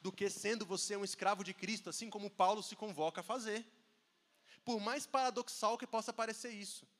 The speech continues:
por mais difícil que possa parecer isso. Aí ele continua aqui, versículo vinte e um. "Que fruto colheram então das coisas que agora vocês se envergonham?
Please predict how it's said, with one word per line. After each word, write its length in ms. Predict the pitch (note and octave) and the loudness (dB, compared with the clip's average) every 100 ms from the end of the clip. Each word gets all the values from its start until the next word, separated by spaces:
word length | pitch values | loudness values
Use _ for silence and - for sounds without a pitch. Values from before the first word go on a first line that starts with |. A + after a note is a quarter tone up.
| _ _ _ _ _ - | _ _ _ _ _ -10
por 160 | - A3+ | -4 2
mais 220 | A#3+ C#4+ | 4 2
difícil 500 | A#3 - B3+ C#4 - | 0 -2 0 0 -2
que 80 | A3 | -6
possa 300 | - G#3+ G#3+ | 0 0 0
parecer 400 | A3 G#3+ - A3+ | 0 0 -2 -4
isso. 400 | G3 F3+ - B2+ - _ _ _ _ _ _ _ _ _ _ _ _ _ _ _ _ _ _ _ | -4 -6 -8 -12 -20 _ _ _ _ _ _ _ _ _ _ _ _ _ _ _ _ _ _ _
Aí 120 | C3+ D3 | -6 -4
ele 80 | |
continua 460 | E3+ G3 F#3+ G3+ A3 | -2 -2 -2 -2 -2
aqui, 160 | B3 F3+ | -4 -6
versículo 420 | D3+ - F#3+ F#3+ | -6 -8 -6 -6
vinte 260 | G3+ G#3 | -6 -4
e 40 | B3+ | -2
um. 240 | A3 B2 - _ _ _ _ _ - - | -2 -4 -10 _ _ _ _ _ -20 -14
"Que 120 | - B3+ | -4 -2
fruto 420 | - D#4+ F4+ - | 4 6 6 4
colheram 480 | - A3+ A3 A#3+ A3 | 2 4 4 4 2
então 320 | G3 F#3 A3+ | -4 -4 -2
das 220 | F#3 E3 | -2 -4
coisas 340 | - G#3 F#3 | -4 -4 -4
que 120 | - G3+ | -4 -4
agora 340 | E3 F#3+ G3 | 0 2 2
vocês 300 | E3 E3 F#3 | 0 -6 -6
se 100 | - | -6
envergonham? 640 | F3+ F3+ C#3+ D3 E3+ B2 | -2 -2 -2 -2 -2 -4